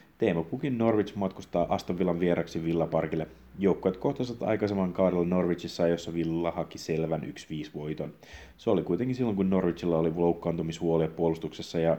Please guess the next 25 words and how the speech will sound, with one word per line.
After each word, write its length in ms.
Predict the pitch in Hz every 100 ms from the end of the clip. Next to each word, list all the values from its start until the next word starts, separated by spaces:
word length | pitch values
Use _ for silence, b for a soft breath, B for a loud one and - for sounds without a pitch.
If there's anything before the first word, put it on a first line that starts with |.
| 80
maalivahti 460 | 82 76 73 - -
Krul 280 | - 95 87
oli 140 | 82
myös 200 | 80 78
poissa. 420 | - 80 76 - - _ B B B B B -
Nyt 160 | 139 -
kuitenkin 420 | - 120 127 113
Kanarilentujen 640 | 117 117 107 101 101 101
puolustus 400 | 95 98 92 95
on 100 | 95
huomattavasti 540 | 101 95 92 90 - 82 _
parempi. 500 | - 87 78 82 90 - _ _
Molemmat 400 | 101 101 80 80
joukkueet 360 | 110 113 131 123
ovat 260 | 117 95
juuttuneet 440 | 104 101 101 95 92
Valioliigan 480 | 95 92 92 90
peräpäähän, 520 | 82 92 90 90 87 87
joten 240 | 85 80
tämä 260 | 90 85 85
on 120 | 135
molemmille 440 | 113 98 87 78 -
tärkeä 420 | 80 82 80 82 80
ottelu, 440 | 80 - 85 82
joten 400 | 85 78 76